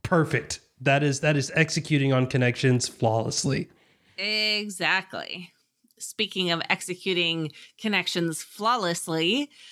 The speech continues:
Speaker 2: uh, our artist of the show, Carly, has a green circle. "I applied to at least one job every day this last two weeks." Perfection.
Speaker 1: Our tire advocate of the show, Chintas, says,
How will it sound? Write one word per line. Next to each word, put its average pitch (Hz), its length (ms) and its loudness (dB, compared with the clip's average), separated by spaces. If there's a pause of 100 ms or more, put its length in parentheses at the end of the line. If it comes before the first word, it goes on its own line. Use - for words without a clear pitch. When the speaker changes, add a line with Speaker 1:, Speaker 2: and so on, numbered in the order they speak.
(160)
Speaker 2:
uh, 185 300 0
our 214 160 0
artist 202 420 -2
of 185 120 -6
the 185 80 -4
show, 180 200 -2
Carly, 202 520 -2
has 202 240 0
a - 20 -4
green 190 380 -2
circle. 226 520 -4
"I 202 100 2
applied 220 460 -2
to 254 120 -2
at 165 120 0
least 165 240 -2
one 208 220 -4
job 180 400 0
every 302 300 -2
day 147 340 -2
this 156 240 -8
last 151 420 -2
two 190 200 2
weeks." - 520 -6 (400)
Perfection. 175 1120 -2 (1200)
Speaker 1:
Our 131 220 2
tire 185 380 0
advocate 135 480 2
of 127 160 0
the 123 80 2
show, 120 240 2
Chintas, 143 1000 0 (100)
says, 117 680 2